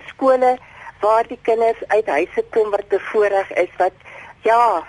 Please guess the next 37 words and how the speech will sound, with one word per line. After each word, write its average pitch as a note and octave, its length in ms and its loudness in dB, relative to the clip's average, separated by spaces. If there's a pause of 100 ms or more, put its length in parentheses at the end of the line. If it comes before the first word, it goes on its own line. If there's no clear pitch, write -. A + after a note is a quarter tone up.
(100)
ek A3 140 0
hoor A#3 220 4
die B3 120 -12
man A3 200 -2
praat G#3+ 340 0
van A3 120 -2
iPads F#3+ 840 0
en F3+ 540 0
rekenaars G3 880 0
en G#3 260 2 (200)
wat G3 240 -2
ook - 140 -6
al. E3 120 0 (340)
Hierdie G4+ 280 6
kinders D4 420 0
kan C4 180 0
nie B3+ 140 -2
eens A3+ 140 -2
'n - 100 -14 (120)
potlood D#3+ 440 -4
vashou - 440 -8 (100)
nie. - 120 -18 (1120)
En C4+ 160 -4
dit C#4+ 160 0
is F#4+ 120 2
wat D4 160 0
vir D4 140 -6
my C#4 220 2
so D#4+ 80 4
hartseer G#3+ 720 0 (120)
is. - 200 -8 (1900)
Ons E4 260 2
moet D4+ 200 0
hierdie B3 280 -2
kinders D4+ 340 2
probeer A#3+ 440 0
help. G#3 440 0